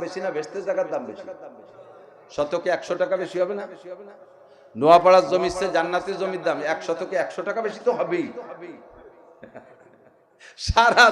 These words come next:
দুনিয়াকে এক লক্ষ বার বিক্রি করলো, জান্নাতি মানুষের হাতে যে ছড়ি থাকবে, ওই লাঠিটারে এইভাবে খাড়া, ছড়ি কয় না, ছড়ি, এই হাড়ের, হাড়ের লাঠি, এই হাড়ের লাঠি খুব শানদার মতির লাঠি থাকবে,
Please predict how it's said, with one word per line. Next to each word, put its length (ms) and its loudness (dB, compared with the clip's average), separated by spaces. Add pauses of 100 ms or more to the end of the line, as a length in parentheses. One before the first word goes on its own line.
(160)
দুনিয়াকে 580 4 (600)
এক 80 6 (200)
লক্ষ 260 6 (160)
বার 140 12 (100)
বিক্রি 340 -2
করলো, 280 6 (460)
জান্নাতি 480 -2 (100)
মানুষের 420 -6
হাতে 220 -4 (100)
যে 60 -8 (100)
ছড়ি 240 -4 (100)
থাকবে, 300 -4 (340)
ওই 160 4
লাঠিটারে 520 -4
এইভাবে 320 -2
খাড়া, 180 -2 (100)
ছড়ি 220 -2
কয় 160 2
না, 40 -2 (140)
ছড়ি, 200 -2 (540)
এই 60 -2 (160)
হাড়ের, 220 0 (160)
হাড়ের 240 4
লাঠি, 200 2 (300)
এই 60 6 (140)
হাড়ের 280 6
লাঠি 240 2
খুব 180 0
শানদার 440 2
মতির 340 -2
লাঠি 260 0
থাকবে, 220 0